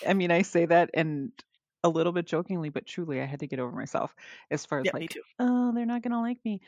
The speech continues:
Speaker 1: Um, and I can make that tone now. <laughs> It was very real back in the day. But, um, yeah, so as soon as I got over, like, worrying about what this other person was gonna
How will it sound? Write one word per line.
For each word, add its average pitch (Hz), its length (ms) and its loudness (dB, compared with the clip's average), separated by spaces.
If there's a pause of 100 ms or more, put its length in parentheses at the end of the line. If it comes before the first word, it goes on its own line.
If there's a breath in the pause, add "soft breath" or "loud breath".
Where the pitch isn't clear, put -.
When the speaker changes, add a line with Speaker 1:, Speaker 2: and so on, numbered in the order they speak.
(340 loud breath)
Speaker 1:
Um, 170 580 6 (1500)
and 180 100 4
I 180 120 8
can 185 260 0
make 147 240 0
that 147 220 2
tone 135 380 -2
now. 131 440 4
<laughs> 294 60 6 (800 loud breath)
It 196 120 8
was 190 220 4
very 165 440 2
real 147 480 -2 (160)
back 117 240 4
in 117 80 -4
the - 100 -4
day. - 320 -2 (100)
But, - 260 2 (500 loud breath)
um, 165 560 0
yeah, 233 320 0
so 185 220 -6
as 190 100 -4
soon 240 200 -4
as 269 160 -2
I 202 120 -4
got 180 180 -4
over, 160 480 -4
like, 139 240 -6
worrying 139 500 -4
about 120 460 -6 (200)
what 139 280 -6 (100)
this - 220 -8
other 127 220 -6
person 127 400 -12
was 117 160 -10
gonna - 240 -12